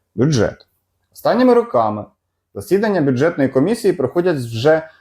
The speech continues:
в розширеному варіанті з широким залученням депутатів з інших комісій. На цих засіданнях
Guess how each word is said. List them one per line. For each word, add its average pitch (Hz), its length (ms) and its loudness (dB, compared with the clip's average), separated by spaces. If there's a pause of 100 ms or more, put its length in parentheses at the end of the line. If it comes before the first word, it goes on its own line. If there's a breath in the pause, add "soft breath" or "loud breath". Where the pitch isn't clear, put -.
в 104 120 -2
розширеному 151 840 0
варіанті 131 600 0
з 95 120 -10
широким 135 540 0
залученням 147 520 0
депутатів 135 480 -2
з 98 120 -6
інших 117 300 -4
комісій. 110 400 -4
На - 100 -14
цих 208 340 -4 (380)
засіданнях 98 960 -4